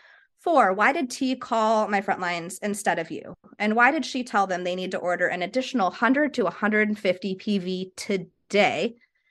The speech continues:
And which of you, J or T, is gonna Venmo them to reimburse them for every penny they were just bullied into spending?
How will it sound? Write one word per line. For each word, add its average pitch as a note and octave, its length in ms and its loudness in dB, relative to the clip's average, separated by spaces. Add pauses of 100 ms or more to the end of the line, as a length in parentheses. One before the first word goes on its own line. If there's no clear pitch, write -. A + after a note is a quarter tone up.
(200)
And G#3 180 6
which B4+ 240 4
of G3+ 160 2
you, A3 400 2
J A3+ 260 4
or E3+ 80 2
T, A#3 360 -2
is G#3 240 -2
gonna G3+ 240 2
Venmo G3+ 500 4
them F3+ 460 -2 (240)
to B3 140 2
reimburse C4 380 8
them B3 120 4
for A#3 100 2
every G3 200 4
penny F#3 220 -2
they E3+ 120 2
were E3 80 0
just D#3+ 160 -6
bullied D#3 220 -2
into D3 140 -8
spending? - 440 -12